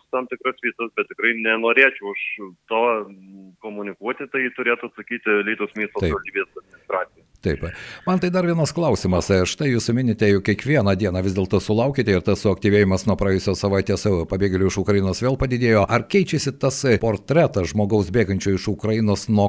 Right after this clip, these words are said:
Speaker 2: karo? Mes prisimename kovo, balandžio mėnesiais, kai pagrinde tai buvo moterys su vaikais ir nepilnamečių Lietuvoje dvidešimt du, daugiau kaip dvidešimt du su puse tūkstančio per tą laiką atbėgo.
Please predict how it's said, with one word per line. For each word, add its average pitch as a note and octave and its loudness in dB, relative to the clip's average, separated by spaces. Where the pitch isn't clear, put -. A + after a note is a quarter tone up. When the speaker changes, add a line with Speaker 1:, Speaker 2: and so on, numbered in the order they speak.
Speaker 2:
karo? G2 4
Mes F2 -4
prisimename G2+ 0
kovo, C3+ 2
balandžio A2+ 2
mėnesiais, G2+ 0
kai F#2+ -2
pagrinde G#2 0
tai G#2 2
buvo F#2 2
moterys A2 2
su - -2
vaikais G2 0
ir F2+ 0
nepilnamečių G#2 2
Lietuvoje G#2+ 2
dvidešimt G#2 0
du, A#2+ 2
daugiau G#2+ 0
kaip G2+ 0
dvidešimt A2+ -2
du G#2 0
su G2+ -8
puse A2 0
tūkstančio G#2+ -2
per G2 -2
tą G#2 4
laiką G2 2
atbėgo. F#2 2